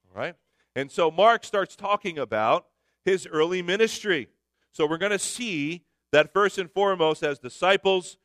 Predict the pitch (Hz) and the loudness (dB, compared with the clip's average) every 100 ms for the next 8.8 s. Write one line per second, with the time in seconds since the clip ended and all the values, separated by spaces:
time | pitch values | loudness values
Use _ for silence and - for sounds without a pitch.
0 | _ _ 139 135 143 190 170 151 131 123 | _ _ 2 2 -2 0 2 2 0 0
1 | 175 - 170 147 143 139 143 143 - _ | 0 0 -6 -2 -2 0 0 -4 -14 _
2 | _ 127 127 - 147 131 160 170 135 131 | _ -10 -10 -8 -10 -6 -6 -6 -8 -8
3 | 107 101 143 160 196 226 214 _ _ _ | -10 -12 -4 -2 -2 -6 -14 _ _ _
4 | _ 123 123 123 185 170 143 139 147 120 | _ -2 -2 -6 -4 2 2 0 -6 -8
5 | 123 120 110 117 165 220 202 110 98 165 | -4 -4 -4 -2 -2 0 -2 0 0 -2
6 | - _ _ _ _ _ _ _ - 117 | -6 _ _ _ _ _ _ _ -12 -12
7 | - 113 - 147 156 160 - 113 107 - | -8 -10 -8 -4 -4 -4 -8 -12 -12 -14
8 | - 180 196 175 - 135 117 110 | -18 -14 -8 -10 -8 -8 -6 -8